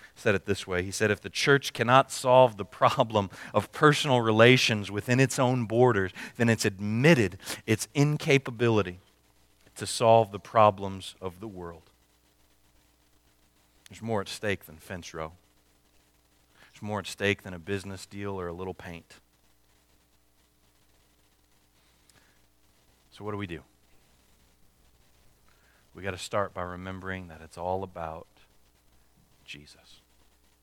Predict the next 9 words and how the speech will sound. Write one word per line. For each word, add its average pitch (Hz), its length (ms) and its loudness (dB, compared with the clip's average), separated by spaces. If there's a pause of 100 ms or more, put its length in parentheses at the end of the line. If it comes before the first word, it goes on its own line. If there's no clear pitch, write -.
(720)
We - 80 -20
start - 420 -4
by 107 80 -2
remembering 101 640 0 (320)
that 90 100 -10
it's 87 160 -12
all 107 500 4 (240)
about 85 720 -6 (540)
Jesus. - 600 -20